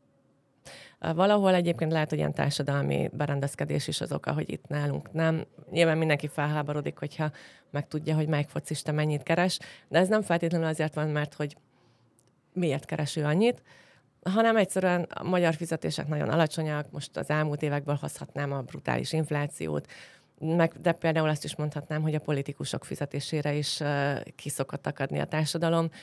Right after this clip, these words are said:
holott, öm, a bruttó bér háromszorosa, ami nagyjából más országoknak megfelelő szintet jelent, viszont, ö, elképesztő differenciák vannak.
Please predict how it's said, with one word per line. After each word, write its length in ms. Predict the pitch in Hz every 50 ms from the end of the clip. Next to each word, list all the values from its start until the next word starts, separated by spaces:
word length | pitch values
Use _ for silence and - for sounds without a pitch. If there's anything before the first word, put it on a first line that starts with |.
| - - - _ _ _
holott, 440 | 156 151 151 151 156 - - -
öm, 560 | - 151 151 151 151 151 151 151 147 143 139 - - - - - - _ _ _ _ _ _ _ _
a 220 | _ - 151 147 147
bruttó 360 | 147 156 160 151 - 151 139
bér 260 | 151 156 147 135 139
háromszorosa, 800 | 143 - - 185 196 190 190 - - 175 180 170 - - 170 160
ami 240 | 165 165 165 160
nagyjából 580 | 160 165 160 156 156 151 151 156 151 151 151 151 -
más 280 | 160 156 147 131 -
országoknak 560 | - 139 - - 135 147 143 143 - 143 143 -
megfelelő 520 | 139 143 160 - - 151 147 139 143 143
szintet 460 | 143 - - 147 143 139 - 143 -
jelent, 320 | - 185 185 185 190 185 - - - - - - - - - _ _ _
viszont, 560 | - 139 143 143 - - 151 143 147 147 -
ö, 40 | 143 151 151 151 - -
elképesztő 580 | - - 147 - - 135 - 139 135 - - 139
differenciák 760 | 143 147 143 - - 143 147 143 147 - - 151 - 147 147
vannak. 460 | - - 80 - 156 156 - - -